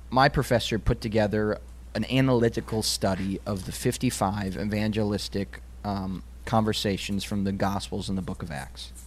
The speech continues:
So took fifty-five of 'em, analyzed 'em, came up with some numbers. Uh, but some of the categories are inter-, interesting. So as we think about methods, we kinda have to think about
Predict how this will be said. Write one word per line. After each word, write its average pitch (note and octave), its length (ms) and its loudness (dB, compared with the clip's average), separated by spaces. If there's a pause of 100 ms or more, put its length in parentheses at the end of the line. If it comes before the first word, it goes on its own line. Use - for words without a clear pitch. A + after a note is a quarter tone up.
(400)
So - 100 -14
took D3 140 6
fifty-five C3 520 6
of G#2 60 0
'em, A2 220 2 (280)
analyzed A2+ 520 4
'em, A2 240 2 (640)
came C#3+ 160 6
up A#2+ 80 6
with A#2+ 120 0
some B2+ 140 2
numbers. G2 480 0 (680)
Uh, G2 280 2 (100)
but D#3+ 180 8 (120)
some G#3+ 160 4
of - 20 6
the G3 80 6
categories C3 580 8
are A2 60 2
inter-, A2+ 320 -2 (100)
interesting. G#2+ 520 0
So C3+ 400 8 (480)
as C3+ 120 2
we D3 60 4
think F#3 220 2
about D3+ 180 8
methods, B2+ 500 4
we B2+ 80 0
kinda C3+ 240 6
have B2+ 200 6
to A#2+ 80 -4
think A#2+ 200 0
about A2 320 6